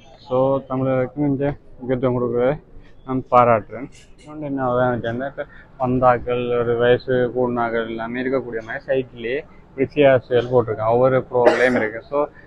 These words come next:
அதுவும் ஒரு வரவேற்கிற முகமா இருக்கு. ஏன்னா, ஆஹ், இப்ப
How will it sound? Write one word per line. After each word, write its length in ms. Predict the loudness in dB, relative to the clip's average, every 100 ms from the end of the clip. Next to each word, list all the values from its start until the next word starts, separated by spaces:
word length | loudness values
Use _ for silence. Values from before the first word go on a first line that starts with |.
| -6
அதுவும் 260 | 0 2 2
ஒரு 160 | 2 4
வரவேற்கிற 480 | 6 6 4 0 0
முகமா 440 | 0 2 2 2
இருக்கு. 220 | 0 -4
ஏன்னா, 300 | -6 -4 -4 -6 -20 -20 -8
ஆஹ், 720 | -2 2 2 2 0 0 -2 -4 -6
இப்ப 220 | 0